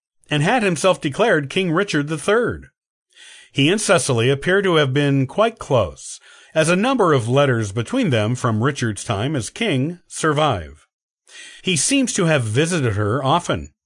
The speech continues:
and she advised him on royal matters. Richard the Third was married to Anne Neville, the sister of his brother George's wife, Isabel. They had one son together,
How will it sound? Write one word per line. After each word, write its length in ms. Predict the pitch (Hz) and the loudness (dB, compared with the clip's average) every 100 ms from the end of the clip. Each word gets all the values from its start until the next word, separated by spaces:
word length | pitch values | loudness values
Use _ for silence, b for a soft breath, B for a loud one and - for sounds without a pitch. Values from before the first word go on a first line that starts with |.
| _ _ | _ _
and 180 | 135 135 | -2 0
she 160 | - 175 | 2 0
advised 460 | 117 131 196 - | 2 2 0 -2
him 140 | 95 95 | -4 -2
on 180 | 101 | -2
royal 300 | 101 131 131 | 0 2 2
matters. 720 | 101 110 147 85 69 - - - _ _ _ _ _ _ B B B - | 0 -2 -2 -6 -10 -16 -20 -20 _ _ _ _ _ _ B B B -2
Richard 360 | 117 175 247 | 0 0 -2
the 100 | 247 | -6
Third 400 | 254 - 113 107 | -4 0 2 0
was 220 | 139 131 117 | -2 -2 0
married 420 | 160 143 107 107 | 0 0 0 -2
to 200 | 127 123 | -4 -2
Anne 320 | 143 165 180 | -2 0 0
Neville, 420 | 143 123 95 69 b b b - | 0 0 -2 -8 b b b -4
the 120 | 127 | -2
sister 420 | - 269 - 143 | -2 -4 0 2
of 80 | 135 | 2
his 160 | 135 | 0
brother 340 | 113 135 139 156 | 2 2 2 0
George's 540 | 127 117 117 123 120 | 0 0 2 0 -2
wife, 500 | 131 180 113 - - _ | 0 0 0 -4 -12 _
Isabel. 560 | 156 131 104 76 65 _ _ _ _ _ B B B | -2 -2 -2 -4 -10 _ _ _ _ _ B B B
They 100 | - | 0
had 220 | 214 226 226 | 2 2 2
one 200 | 294 277 | 2 0
son 280 | - 156 | 0 0
together, 540 | 123 107 101 107 185 | 0 0 0 0 -2